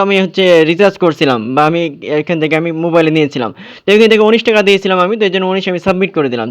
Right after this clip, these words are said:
তারপরে সেন্ডে ক্লিক করলাম। সেন্ডে ক্লিক করার পরে কিন্তু দেখেন আমাকে একটা মেসেজ পাঠানো হয়েছে, বলা হচ্ছে যে আমাকে, আপনাকে একটা মেসেজ পাঠানো হবে, ওখানে কিন্তু আপনার রিসেট পিন দেওয়া হবে, মানে আপনার কনফার্ম এসএমএস এর মাধ্যমে।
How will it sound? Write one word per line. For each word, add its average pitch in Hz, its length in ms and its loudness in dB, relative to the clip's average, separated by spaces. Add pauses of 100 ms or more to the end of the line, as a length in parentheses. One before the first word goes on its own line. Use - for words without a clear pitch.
তারপরে 156 320 -2
সেন্ডে 185 240 -2
ক্লিক 202 220 0
করলাম। 185 220 2 (440)
সেন্ডে 214 240 2
ক্লিক 220 220 0
করার 214 200 2
পরে 214 160 -2
কিন্তু 208 220 -2
দেখেন 147 260 -2
আমাকে 170 220 -2
একটা 180 120 -4 (100)
মেসেজ 160 300 -2
পাঠানো 156 280 -2
হয়েছে, 135 240 -2
বলা 160 160 4
হচ্ছে 175 220 0
যে 196 120 0
আমাকে, 180 240 -2
আপনাকে 156 260 -4
একটা 156 200 -6
মেসেজ 147 280 -6
পাঠানো 175 280 -2
হবে, 180 200 0
ওখানে 170 240 -2
কিন্তু 180 200 -2
আপনার 196 200 0 (440)
রিসেট 208 320 2
পিন 247 200 2
দেওয়া 202 140 4
হবে, 156 200 2
মানে 156 160 -2
আপনার 175 220 -6
কনফার্ম 185 340 -4
এসএমএস 170 340 -4
এর 160 100 -4
মাধ্যমে। 147 300 0